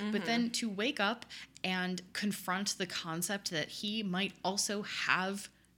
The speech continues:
Speaker 1: dementia and be dying like his mother did.
Speaker 2: Yeah.
Speaker 1: The
Speaker 2: It is so
Speaker 1: <laughs>
Speaker 2: heavy.
Speaker 1: The layers.
Speaker 2: It's so good. And yeah, I mean, like, that, it is, it is sort of like an, uh, a,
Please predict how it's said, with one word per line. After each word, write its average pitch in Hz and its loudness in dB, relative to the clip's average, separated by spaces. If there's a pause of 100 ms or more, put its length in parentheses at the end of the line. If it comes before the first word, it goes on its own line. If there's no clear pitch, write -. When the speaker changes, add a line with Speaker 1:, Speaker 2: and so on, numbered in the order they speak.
(100)
Speaker 1:
dementia 190 2 (560)
and 202 4
be 202 6
dying 175 2
like 175 0
his 160 2
mother 180 2
did. 285 2 (100)
Speaker 2:
Yeah. 190 6 (1080)
Speaker 1:
The 240 8
Speaker 2:
It 247 10
is 233 10
so 226 10
Speaker 1:
<laughs> 190 4
Speaker 2:
heavy. 180 8 (120)
Speaker 1:
The 247 2
layers. 214 4
Speaker 2:
It's 220 6
so 208 8
good. 190 8
And 247 8
yeah, 285 12
I 196 12
mean, 240 6
like, 220 4
that, 220 6 (1500)
it 254 8
is, 262 6
it 254 12
is 269 8
sort 311 6
of 269 2
like 262 6
an, 196 6
uh, 175 6 (580)
a, 175 6